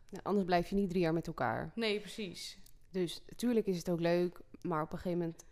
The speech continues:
Speaker 1: gaat het gewoon stuk, omdat er, eh,
Speaker 2: Ja, en hij zou ook zo zijn dingen met mij hebben gehad natuurlijk.
Speaker 1: Ja, dat is altijd. Het verhaal heeft twee kanten.
Speaker 2: Ja.
Speaker 1: En op een gegeven moment ga je uit elkaar omdat het voor beiden niet meer werkt.
Speaker 2: Ja, precies.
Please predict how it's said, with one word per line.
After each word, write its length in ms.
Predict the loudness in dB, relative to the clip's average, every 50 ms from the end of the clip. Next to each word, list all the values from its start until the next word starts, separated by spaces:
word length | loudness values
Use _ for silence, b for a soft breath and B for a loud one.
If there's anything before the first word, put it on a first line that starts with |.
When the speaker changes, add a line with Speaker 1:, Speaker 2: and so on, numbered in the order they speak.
| -20 -16
Speaker 1:
gaat 200 | -10 -8 -8 -8
het 100 | -8 -6
gewoon 160 | -6 -8 -8
stuk, 360 | -8 -8 -8 -8 -8 -8 -10
omdat 340 | -10 -8 -6 -6 -8 -10 -10 -10
er, 120 | -10 -8
eh, 300 | -8 -8 -8 -8 -8 -6
Speaker 2:
Ja, 420 | -4 -2 0 0 -2 -4 -8 -14 -14 -10
en 160 | -4 -2 2
hij 180 | 4 4 4 4
zou 200 | 2 2 2 2
ook 160 | 2 0 -2
zo 160 | -2 -2 -2
zijn 160 | -2 -2 0
dingen 200 | 0 0 0 0
met 140 | 0 0 2
mij 200 | 4 4 4 6
hebben 220 | 4 2 2 0 -4
gehad 220 | -2 -2 -2 -2
natuurlijk. 640 | -4 -6 -6 -8 -8 -8 -8 -6 -6 -8 -10 -10 -8 -2
Speaker 1:
Ja, 260 | 2 4 4 4 4
dat 220 | 2 0 -2 -4 -4
is 220 | -6 -8 -4 0
altijd. 300 | 2 2 4 4 4 4
Het 100 | 2 2
verhaal 180 | 2 4 4 4
heeft 120 | 4 4
twee 160 | 2 2 2 4
kanten. 480 | 6 6 4 6 4 2 2 2 4 4
Speaker 2:
Ja. 300 | 4 2 0 0 -2 -2
Speaker 1:
En 280 | 0 2 4 4 2 0
op 80 | -2 -4 -10
een 0 | -8
gegeven 160 | -6 -2 0 2
moment 200 | 2 2 2 0
ga 120 | 0 0
je 80 | 2 2
uit 140 | 2 0 -2
elkaar 260 | -2 0 2 2 4
omdat 200 | 4 2 0 -2
het 120 | -4 -4
voor 120 | -4 -4 -2
beiden 340 | 0 0 0 0 0 -2 -2
niet 120 | -2 -2
meer 160 | -4 -4 -4 -4
werkt. 400 | -6 -8 -8 -8 -10 -14 -16 -20 -20 -12
Speaker 2:
Ja, 240 | -6 -2 0 0 -2
precies. 580 | -2 -6 -10 -10 -8 -8 -10 -10 -10 -14 -14